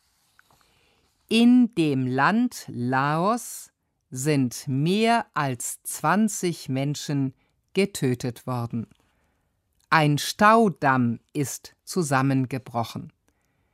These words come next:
Der Grund dafür war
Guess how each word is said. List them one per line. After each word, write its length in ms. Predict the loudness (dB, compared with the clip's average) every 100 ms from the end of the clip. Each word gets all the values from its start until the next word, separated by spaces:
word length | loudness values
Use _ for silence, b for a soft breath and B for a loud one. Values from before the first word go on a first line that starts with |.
| _ _ _ _ _ _ _ -2
Der 220 | 0 0
Grund 640 | -2 0 2 2 0 -4 -8
dafür 960 | -2 0 0 -2 -6 -2 0 0 -2 _ _ _ _ -14
war 560 | 0 4 4 4 0